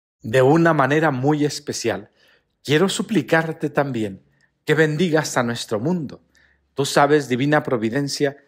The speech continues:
todas las carencias, las injusticias, el hambre, la necesidad que padecemos. Por eso, quédate con nosotros en este mundo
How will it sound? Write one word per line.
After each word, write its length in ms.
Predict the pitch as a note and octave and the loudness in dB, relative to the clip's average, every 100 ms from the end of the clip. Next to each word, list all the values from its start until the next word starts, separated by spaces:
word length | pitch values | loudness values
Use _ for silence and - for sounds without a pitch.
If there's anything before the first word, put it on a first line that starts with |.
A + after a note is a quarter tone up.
| _ _ | _ _
todas 320 | - G#3+ G3 F3+ | 2 4 4 2
las 240 | B2+ - | -2 -2
carencias, 840 | - G2+ A#2 E3 E3 - - - | -10 -4 -2 -2 -6 -12 -14 -2
las 220 | C#3 - | -2 -2
injusticias, 1040 | D#3+ C#3+ - C3+ - - F3 - E3+ D3 - _ _ _ - | -4 -6 -6 -8 -8 -8 -6 -6 -14 -18 -20 _ _ _ 2
el 240 | C#3 A#2 | 2 4
hambre, 400 | G3+ A3 G#3 G#2 | 0 0 -2 -2
la 140 | G#2+ C#3+ | 0 0
necesidad 720 | D#3 - E3 D#3 D3 G3 - | 0 -4 -6 -2 0 0 -2
que 140 | C#3 | -6
padecemos. 760 | A2+ A#2 G#2+ - G#2 E2 - - _ _ _ _ | 0 0 0 -4 -6 -8 -18 -20 _ _ _ _
Por 160 | - F#2+ | -8 0
eso, 420 | B2+ - B3+ - _ _ _ _ | 0 0 -8 -12 _ _ _ _
quédate 400 | B2+ C#3 E3 G3 | 2 2 2 0
con 180 | - G3 | 2 2
nosotros 640 | G3 - F#3 F#3 D3 C#3 | 0 0 0 0 -4 -2
en 100 | B2 | 0
este 280 | C3+ C#3+ - | 0 -2 -4
mundo 380 | A#2+ G#3 D#3 | -2 -2 -4